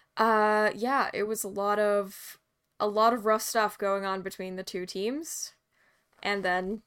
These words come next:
the weird Miller goal where it was, like, not in, but then it was in. Draisaitl looked really sad after that, <laughs> I wanna point out. Um, but, I mean, I kinda liked it. I ki-, I felt bad.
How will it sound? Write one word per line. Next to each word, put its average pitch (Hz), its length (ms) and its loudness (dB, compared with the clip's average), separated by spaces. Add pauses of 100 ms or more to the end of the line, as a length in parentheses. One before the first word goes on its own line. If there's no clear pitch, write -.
the 202 160 2
weird 240 380 6
Miller 240 260 2
goal 240 360 2
where 196 200 6
it 196 40 2
was, 202 200 2
like, 190 300 0 (300)
not 202 380 4
in, 220 320 2
but 196 140 -2
then 190 180 -2
it 185 140 -2
was 202 300 2
in. 208 360 0 (100)
Draisaitl 226 520 4
looked 240 200 -2 (200)
really 190 340 0
sad 185 420 0
after 220 380 -2
that, 247 400 -4 (640)
<laughs> - 640 -20
I 220 120 4
wanna 247 300 4
point 269 280 2
out. 269 380 4 (240)
Um, 202 640 4 (600)
but, - 680 2 (920)
I 214 140 0
mean, 220 220 -2
I 208 80 0
kinda 214 280 -6
liked 214 320 -6
it. 254 160 -4
I 254 100 0
ki-, - 220 -14
I 311 60 4
felt 349 280 0
bad. 196 340 4